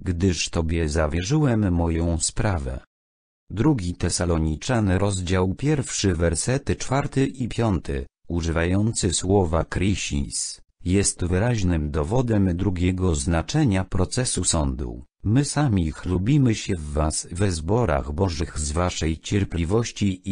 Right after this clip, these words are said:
i wiary we wszelkich prześladowaniach waszych i w uciskach,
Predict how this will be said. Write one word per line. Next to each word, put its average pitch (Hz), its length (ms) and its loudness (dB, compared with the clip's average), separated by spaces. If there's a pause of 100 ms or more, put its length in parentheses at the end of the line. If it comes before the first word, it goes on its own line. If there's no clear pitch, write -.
i 82 80 -2
wiary 98 420 0
we 87 160 0
wszelkich 127 680 -2
prześladowaniach 95 1160 0
waszych 135 680 -2
i 90 220 -2
w 80 100 -4
uciskach, - 960 -4